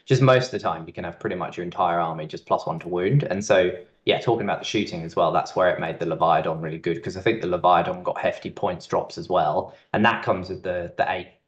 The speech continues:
the eight shots, which is essentially two sharks worth of the shooting. Um, that was, what, threes and threes with Rend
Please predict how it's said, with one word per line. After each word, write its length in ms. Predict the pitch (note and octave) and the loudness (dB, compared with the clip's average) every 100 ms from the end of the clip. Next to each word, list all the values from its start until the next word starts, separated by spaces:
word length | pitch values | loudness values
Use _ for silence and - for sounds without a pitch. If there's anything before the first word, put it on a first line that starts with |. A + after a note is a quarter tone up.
| _ | _
the 80 | - | -4
eight 220 | - F2 - | -4 -6 -6
shots, 340 | F#2+ D#2 - | -4 -4 -8
which 160 | E2+ G2 | -12 -10
is 80 | |
essentially 320 | E2+ F#2 - F2+ | -8 -8 -8 -12
two 300 | - F#2+ F2+ | -8 -6 0
sharks 420 | F#2 F#2 - - | 2 2 0 -2
worth 260 | F2+ F2+ | -2 -2
of 120 | F#2 - _ _ _ - | -8 -12 _ _ _ -2
the 80 | |
shooting. 580 | G2+ F#2 F2 F2+ F2+ E2+ - _ _ - | 0 0 0 -2 -2 -8 -16 _ _ 0
Um, 440 | E2+ E2+ E2+ E2 - | 2 2 0 -6 -2
that 160 | F2 | 0
was, 480 | F#2 F2+ - - - | 0 -4 -4 -10 -10
what, 180 | - - | -8 -8
threes 280 | - G#2+ F#2 | 0 0 0
and 100 | F2+ | -4
threes 300 | G2 F2+ E2+ | -2 -2 -2
with 180 | F2 - | -6 0
Rend 420 | F#2+ F2+ F2+ - | 2 2 -2 -10